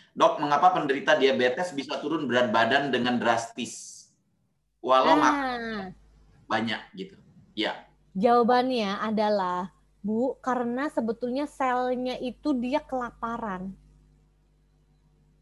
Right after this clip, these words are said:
Speaker 2: Kaget ya? "Hah? Kok makan banyak kok selnya kelaparan?" Jadi, contoh. Ini, ini adalah, eh, giginya,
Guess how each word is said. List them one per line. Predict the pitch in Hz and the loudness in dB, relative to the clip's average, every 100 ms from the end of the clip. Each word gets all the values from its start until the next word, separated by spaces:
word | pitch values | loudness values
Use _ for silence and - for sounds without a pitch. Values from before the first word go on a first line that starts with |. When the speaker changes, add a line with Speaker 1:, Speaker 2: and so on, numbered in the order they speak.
| _ _ _ _ - | _ _ _ _ 0
Speaker 2:
Kaget | 233 254 302 | 2 4 4
ya? | 240 254 - | 4 2 0
"Hah? | 330 415 - | -2 -2 -2
Kok | 349 349 | 2 4
makan | 320 294 | 4 4
banyak | 269 262 359 | 6 4 2
kok | 440 | 2
selnya | 370 330 | 4 2
kelaparan?" | 403 302 294 330 277 - _ _ - | 4 2 4 2 0 -6 _ _ -4
Jadi, | 285 320 208 180 202 - | -2 0 0 -2 -4 -4
contoh. | 247 226 147 - _ _ _ _ _ - - - - | -4 -4 -8 -10 _ _ _ _ _ -20 -20 -20 -6
Ini, | 320 330 339 349 320 349 - - | 0 2 2 2 2 0 0 -2
ini | 320 330 415 453 | 0 4 6 6
adalah, | 330 240 233 285 370 349 | 6 6 6 8 6 4
eh, | 254 240 240 240 - _ _ - | 4 6 6 4 0 _ _ -2
giginya, | 196 247 202 277 254 202 190 269 | 2 2 2 -2 -2 -2 -2 -6